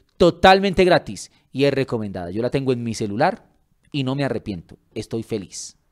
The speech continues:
con OneFootball. Una app solo para futboleros, así como tú, así como yo.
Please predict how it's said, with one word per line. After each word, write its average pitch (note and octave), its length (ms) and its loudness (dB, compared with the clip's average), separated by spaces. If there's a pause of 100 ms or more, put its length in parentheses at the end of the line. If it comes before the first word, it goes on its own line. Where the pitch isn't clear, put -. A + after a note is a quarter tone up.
(140)
con G2 200 -8
OneFootball. F2+ 460 -10
Una G#3 260 4
app G#3 160 -2
solo G#3 500 4
para F#3 320 4 (440)
futboleros, B3 920 6
así G2+ 240 -8
como E3+ 300 -6
tú, D#3 180 -8 (680)
así A2+ 300 -4
como F#2 260 -10
yo. - 140 -20